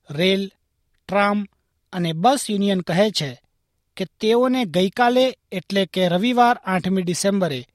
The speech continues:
કાયદાકીય કાગળો આપવામાં આવ્યા હતા અને જાણ કરવામાં આવી હતી કે જ્યાં સુધી કોર્ટ કેસની સંપૂર્ણ સુનાવણી ન થાય,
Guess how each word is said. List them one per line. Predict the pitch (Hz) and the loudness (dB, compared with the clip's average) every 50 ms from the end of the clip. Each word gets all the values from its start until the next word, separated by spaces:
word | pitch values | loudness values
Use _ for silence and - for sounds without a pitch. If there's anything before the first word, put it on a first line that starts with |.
| _ _ _ _ _ _ _ _ _ _ - | _ _ _ _ _ _ _ _ _ _ -4
કાયદાકીય | - 196 190 202 208 262 269 - - 240 254 254 240 | -2 0 0 0 2 0 0 0 -2 -2 0 0 0
કાગળો | - - - 170 175 170 165 165 180 - _ - | 0 -2 -4 -2 -2 -2 -2 -2 -4 -6 _ -8
આપવામાં | 196 175 - - 240 240 240 247 240 196 | -8 -6 -2 2 2 2 2 2 0 -2
આવ્યા | 170 151 170 170 151 | -2 -2 -4 -4 -4
હતા | 160 160 - 127 117 - _ _ _ _ _ _ _ _ _ _ _ _ _ _ _ _ _ - | -4 -6 -6 -10 -12 -14 _ _ _ _ _ _ _ _ _ _ _ _ _ _ _ _ _ -12
અને | 175 156 151 143 | -8 -6 -6 -4
જાણ | 131 143 156 156 160 | -4 -4 -4 -4 -4
કરવામાં | 156 - 156 156 160 170 156 151 156 151 | -6 -6 -6 -4 -4 -4 -4 -4 -6 -8
આવી | - - 160 180 220 220 | -6 -6 -2 0 0 0
હતી | 202 208 - 233 233 233 220 _ _ _ _ _ _ _ _ _ - | 0 0 -2 -4 -6 -6 -6 _ _ _ _ _ _ _ _ _ -6
કે | - 190 185 | -2 -2 -2
જ્યાં | 156 143 190 220 254 269 | 0 2 4 4 4 4
સુધી | 220 - 247 233 202 254 247 226 - _ _ - | 2 0 -2 -2 -2 -2 -4 -4 -6 _ _ -4
કોર્ટ | - 233 247 262 233 - | 2 4 4 4 2 0
કેસની | - - 226 208 180 - - 208 208 208 196 | -2 -2 0 0 0 -2 -2 -2 0 0 0
સંપૂર્ણ | - - 190 196 190 - 247 254 247 247 | -2 -2 -2 -2 -2 -2 -2 0 0 0
સુનાવણી | 226 - - 190 185 185 180 175 170 160 | -2 -2 -2 -2 -2 -2 -2 -2 -2 -2
ન | 175 196 233 | -2 -2 -4
થાય, | 220 - 165 151 127 113 110 _ | -4 -4 -6 -6 -6 -8 -12 _